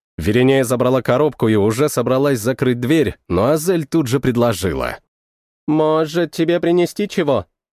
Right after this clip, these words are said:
Лимонад хочешь? Или малиновый чай? Ну или хотя бы примочки под глаза?»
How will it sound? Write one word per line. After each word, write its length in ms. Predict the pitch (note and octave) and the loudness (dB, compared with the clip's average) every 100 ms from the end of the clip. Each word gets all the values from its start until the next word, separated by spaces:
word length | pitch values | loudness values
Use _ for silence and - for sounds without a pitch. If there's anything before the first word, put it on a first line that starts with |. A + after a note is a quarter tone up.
| - | -2
Лимонад 420 | F#3+ G3+ G3 E3 | 0 2 0 0
хочешь? 520 | A#3 B3+ C#3+ A2+ - _ - | -2 0 -2 -4 -8 _ -4
Или 140 | A#3 | 0
малиновый 460 | G3+ F3 F#3 E3+ E3 | 2 2 2 2 0
чай? 380 | - F3 F#3+ F#3+ _ - | 0 0 0 -4 _ -2
Ну 120 | A3 | 0
или 100 | A3+ | 0
хотя 300 | A3 G#3 G#3+ | -2 -2 0
бы 100 | G3 | 0
примочки 480 | G#3+ G#3+ G3 - G#3+ | 0 2 2 0 -4
под 140 | G#3 | -2
глаза?» 480 | G3 G3 F3+ F3 | 0 0 0 -2